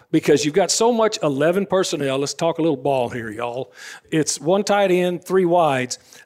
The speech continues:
And a lot of your rushers now are coming from the offensive right side because of where you've, you're playing one tight end. And so the gap between, just delineating between left and right tackle,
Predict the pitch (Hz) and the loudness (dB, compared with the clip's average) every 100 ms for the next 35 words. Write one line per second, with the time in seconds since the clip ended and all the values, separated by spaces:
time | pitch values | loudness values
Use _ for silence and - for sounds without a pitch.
0 | _ 156 147 - 143 160 240 214 202 156 | _ -2 0 -2 0 2 2 2 2 4
1 | 165 240 - 160 127 143 143 147 147 - | 2 2 0 -2 -4 -6 -6 -6 -6 -4
2 | 202 185 143 170 151 147 - - 175 180 | -2 -2 -2 -2 -2 -6 -10 -2 -2 -2
3 | 175 170 127 147 175 170 - 165 165 110 | -4 -4 -4 -2 -2 -2 -6 -4 -6 -8
4 | - _ - _ 160 - 151 139 156 147 | -18 _ -20 _ -4 0 0 0 0 0
5 | 151 135 175 143 - 156 135 135 160 156 | 0 -6 -4 -4 0 0 0 0 -2 -2
6 | 160 151 147 160 139 139 139 165 143 - | -2 -2 0 -2 -4 -6 -2 0 0 -4
7 | - - 160 131 147 214 190 165 165 175 | -20 -4 -2 0 2 2 2 -2 -4 -2
8 | 156 143 135 185 - 139 156 185 143 135 | -2 -2 -2 -2 -2 0 2 2 4 2
9 | 135 139 - 123 135 160 165 - - - | 0 -6 -8 -6 0 0 0 -8 -16 -4
10 | 139 135 151 147 - 156 165 185 190 | 0 2 2 2 0 0 0 0 -2